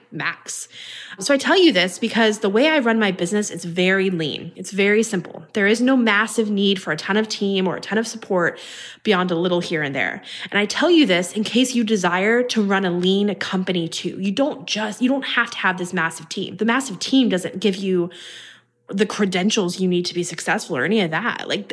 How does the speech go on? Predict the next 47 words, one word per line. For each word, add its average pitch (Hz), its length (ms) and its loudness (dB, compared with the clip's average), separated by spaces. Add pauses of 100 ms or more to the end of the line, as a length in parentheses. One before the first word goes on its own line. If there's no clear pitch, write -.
I 208 60 -2
used 233 380 2
to 220 80 2
think 233 420 2
a - 20 -18
couple 220 320 0
of 196 60 2
years 240 260 2
ago, 190 100 -2
I 143 40 -2
used 208 240 -2
to 233 40 -4
think 247 300 -2
I 175 60 -4
had 220 220 -2
to 208 60 -2
have 208 200 -2
a 180 40 0
big - 220 -4
team 196 540 0
to 190 80 -6
be 208 140 -2
a 185 40 0
successful 196 680 -2 (600)
online 202 340 2
business 247 300 2
owner. 185 180 4
I 185 40 2
had 202 200 0
to 208 60 -2
have 190 140 -2
this 175 180 -6
large 214 560 2
team, 302 260 2
and 185 80 2
I 175 60 -2
just 302 440 0
truly 302 300 2
don't 247 220 0
desire 196 420 0
it, 85 120 0
at 87 100 -4
least 269 200 -2
not 208 140 2
in 175 80 -2
this 165 180 -4
season. - 440 0